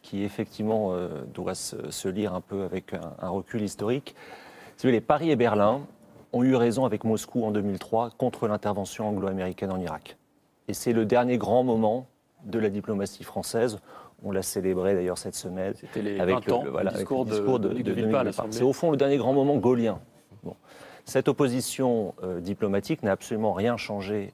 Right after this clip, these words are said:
Speaker 1: à la course des événements, euh, ensuite, mais le, le jugement porté était le bon. Vingt ans plus tard,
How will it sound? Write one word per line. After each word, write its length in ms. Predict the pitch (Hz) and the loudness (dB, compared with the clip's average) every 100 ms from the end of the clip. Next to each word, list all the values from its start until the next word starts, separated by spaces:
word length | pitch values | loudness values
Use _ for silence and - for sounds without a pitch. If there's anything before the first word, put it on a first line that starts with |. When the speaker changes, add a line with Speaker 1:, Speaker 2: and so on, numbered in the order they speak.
| - | -8
Speaker 1:
à 60 | |
la 100 | 87 | -8
course 340 | 85 107 - 95 | -6 -8 -6 -8
des 200 | 90 90 | -4 -4
événements, 560 | 90 92 98 95 87 - | -4 -4 -4 -4 -6 -12
euh, 80 | 80 87 | -12 -10
ensuite, 400 | 85 - 175 - | -6 -6 -6 -4
mais 120 | 90 | -2
le, 220 | - 90 95 | 0 -2 -2
le 160 | 90 | -4
jugement 440 | 92 123 139 127 120 | -2 0 0 0 0
porté 320 | 107 - 156 | -2 -2 -4
était 160 | - | -2
le 100 | 98 | -2
bon. 180 | 95 117 - _ _ _ _ _ - - - - - _ | 0 -2 -4 _ _ _ _ _ -20 -20 -18 -20 -20 _
Vingt 260 | - - - | 2 2 4
ans 80 | |
plus 180 | 170 127 | 0 -2
tard, 480 | 117 123 143 165 - | 2 4 4 0 -10